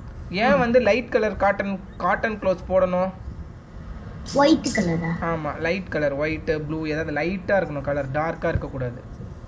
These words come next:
Speaker 1: சம்மர்ல வந்து dark color போடக்கூடாது, அட்வைஸ் நல்லது கிடையாது. ஏன்னு சொல்லு?
Speaker 2: ஏன்?
Speaker 1: இப்போ நீ போட்டிருக்க டி-ஷர்ட் அது கூட போடக்கூடாது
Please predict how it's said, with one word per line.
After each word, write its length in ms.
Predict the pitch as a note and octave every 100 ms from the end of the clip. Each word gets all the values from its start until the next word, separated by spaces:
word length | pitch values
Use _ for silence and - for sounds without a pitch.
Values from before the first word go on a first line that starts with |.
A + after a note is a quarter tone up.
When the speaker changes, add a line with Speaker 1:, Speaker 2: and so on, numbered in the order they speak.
| - - - - -
Speaker 1:
சம்மர்ல 320 | E3+ G3 F#3+
வந்து 240 | F3 F3 D#3+
dark 300 | E3 F#3 -
color 280 | E3 E3+ E3+
போடக்கூடாது, 420 | E3+ D#3 C#3+ C#3
அட்வைஸ் 460 | C#3+ D#3 D#3 D3
நல்லது 320 | C#3+ D3 E3 D#3+
கிடையாது. 320 | C3+ B2+ B2+
ஏன்னு 140 | D#3
சொல்லு? 400 | E3+ D#3+ D3+ D#3+ D#3+ - - - - - - - - - - - B3 A#3
Speaker 2:
ஏன்? 240 | B3 C#4+ E4+
Speaker 1:
இப்போ 200 | F3 F#3
நீ 80 |
போட்டிருக்க 460 | F3 G3 G3 F#3 E3+
டி-ஷர்ட் 320 | F3+ F3 E3
அது 180 | D#3 D#3+
கூட 140 | E3+
போடக்கூடாது 560 | E3+ D#3+ D3 C#3 B2+ C3